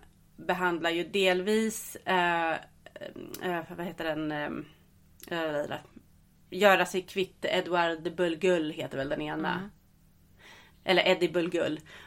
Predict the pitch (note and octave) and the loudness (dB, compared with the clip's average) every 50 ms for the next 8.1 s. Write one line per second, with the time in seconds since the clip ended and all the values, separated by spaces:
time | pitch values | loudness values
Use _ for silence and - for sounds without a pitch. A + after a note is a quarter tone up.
0 | - - F3 E3+ F3 - E3+ - F3+ - - E3+ E3+ E3 E3 D#3 D3+ D#3 D#3+ F3 | -4 -2 -2 -2 -2 -4 -4 -4 -4 -2 0 0 0 0 -2 -2 -4 -6 -6 -6
1 | E3 D#3+ D#3+ E3 _ _ - D#3+ D3+ D3 D3 D3 C#3+ C#3+ D3+ D#3 D#3 D#3 D#3 D3+ | -8 -8 -8 -10 _ _ -4 -4 -2 -2 -4 -6 -8 -8 -8 -6 -4 -4 -4 -4
2 | D3 - C#3 D3 - - - _ - - D#3+ D#3 D#3 D3 D3+ D3 - D3+ - - | -6 -6 -8 -8 -12 -14 -18 _ -18 -14 -12 -10 -10 -10 -10 -10 -8 -10 -10 -10
3 | - - - - - - - - - E3 A2+ A2+ A2+ A2+ A2 - - _ - F3+ | -12 -20 -20 -18 -18 -18 -16 -14 -12 -10 -8 -8 -10 -10 -12 -14 -18 _ -18 -16
4 | E3 - - D#3+ E3+ F#3+ B3 - - - E3+ E3+ A3+ A3 G#3+ C4+ D#4+ F#4+ - D#3 | -16 -12 -8 -4 -2 -2 -4 -4 -8 -12 -8 -4 -4 -2 0 0 0 0 -2 -4
5 | E3+ G#3+ C#4 - - - - - F#3+ G3 G#3 A3 A#3 A3+ - - F3+ - - - | -6 -6 -8 -12 -18 -16 -6 -6 -6 -4 -4 -6 -8 -8 -10 -10 -10 -8 -8 -10
6 | - A#3 - F#3+ F#3+ F3+ E3+ E3 F#3 F3+ F3 - C#4 C#4 - - G4+ D4+ - G#3+ | -10 -8 0 4 6 6 8 8 6 6 4 4 2 0 0 -2 -4 0 6 8
7 | A3 B3 C4 C4 B3 B3 G3 F3+ - - - - - - G3 G3 F#3 F3+ F3+ F3+ | 10 10 10 10 8 6 2 -2 -2 -6 -6 -10 -2 6 8 10 10 10 10 8
8 | F3 - | 6 2